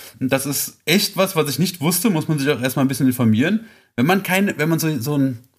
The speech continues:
gibt ja viele heute auf, auf der Welt, ne? Leute, die studiert haben und eigentlich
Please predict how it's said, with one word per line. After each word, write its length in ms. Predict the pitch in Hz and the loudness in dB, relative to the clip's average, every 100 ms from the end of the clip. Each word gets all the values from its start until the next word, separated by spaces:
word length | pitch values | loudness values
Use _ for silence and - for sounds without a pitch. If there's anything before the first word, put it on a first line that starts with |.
| _ _ _ _ | _ _ _ _
gibt 200 | - 113 | -4 2
ja 80 | - | 2
viele 340 | - 135 147 113 | 2 2 2 2
heute 240 | 101 101 | 0 -2
auf, 200 | - - 104 | -6 -12 -10
auf 180 | 104 | -8
der 140 | - 90 | -6 -6
Welt, 200 | 90 92 | -6 -4
ne? 200 | 104 151 | -2 0
Leute, 260 | 131 113 117 | 2 0 0
die 80 | 113 | -4
studiert 460 | - 101 123 151 | -4 0 0 0
haben 300 | 139 135 143 120 | 0 0 4 2
und 100 | 107 | 2
eigentlich 300 | 117 117 | 0 -2